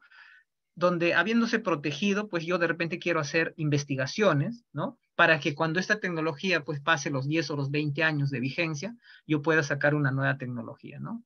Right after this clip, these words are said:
O puedo llegar a un acuerdo con, eh, el dueño de esta tecnología a través de una licencia, por ejemplo, para poder hacer mejoras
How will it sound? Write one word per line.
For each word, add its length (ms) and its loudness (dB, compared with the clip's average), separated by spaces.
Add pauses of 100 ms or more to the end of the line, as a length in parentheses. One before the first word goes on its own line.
(100)
O 400 6
puedo 220 4
llegar 260 2
a 40 0
un 120 0
acuerdo 640 0 (200)
con, 520 -2
eh, 420 -6
el 100 -4
dueño 300 2
de 60 2
esta 240 -4
tecnología 680 -2 (380)
a 120 0
través 240 4
de 80 2
una 140 2
licencia, 520 2
por 140 -2
ejemplo, 440 -4
para 280 4
poder 260 2
hacer 240 0
mejoras 640 0